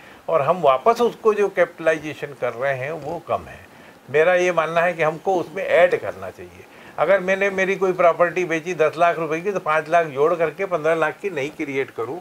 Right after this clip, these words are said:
तो, तो मेरे को समझ में आता है जो आम आदमी के उपयोगी हो। अगर उस पैसे से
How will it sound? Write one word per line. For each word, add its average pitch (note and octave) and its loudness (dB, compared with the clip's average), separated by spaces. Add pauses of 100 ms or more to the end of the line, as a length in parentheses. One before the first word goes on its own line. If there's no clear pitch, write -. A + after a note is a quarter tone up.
(360)
तो, F#3+ 0
तो F#3+ 0
मेरे F3 0
को E3 -2
समझ D3+ -4
में E3 -2
आता D3 2
है G3 2
जो F#3+ 0
आम G3+ 4
आदमी D#3 0
के C#3 -6
उपयोगी G#2 -8
हो। - -20 (480)
अगर D#3+ 2 (300)
उस G3+ -2
पैसे F3+ 0
से F3+ -2